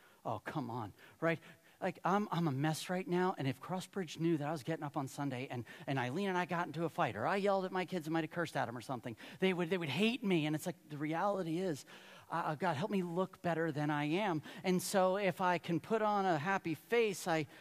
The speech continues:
sit and say, "Lord, fill me, fill me, fill me." And, and he does, and I'm like, "Okay, good, good, good." But nothing's changed, has it? Nothing's changed. I'm still trying to look great.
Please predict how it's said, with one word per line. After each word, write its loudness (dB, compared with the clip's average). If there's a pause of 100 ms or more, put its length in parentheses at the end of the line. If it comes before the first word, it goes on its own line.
(160)
sit 0
and -2
say, 2
"Lord, 4
fill 4
me, 0
fill 2
me, 2
fill 2
me." 0 (420)
And, 0
and 0
he 2
does, -2
and -4
I'm -6
like, -6
"Okay, -2
good, -2
good, -4
good." -6 (500)
But 0
nothing's -2
changed, -8
has -10
it? -20 (1500)
Nothing's 2
changed. 0
I'm 0
still 0
trying 0
to 2
look -2
great. 0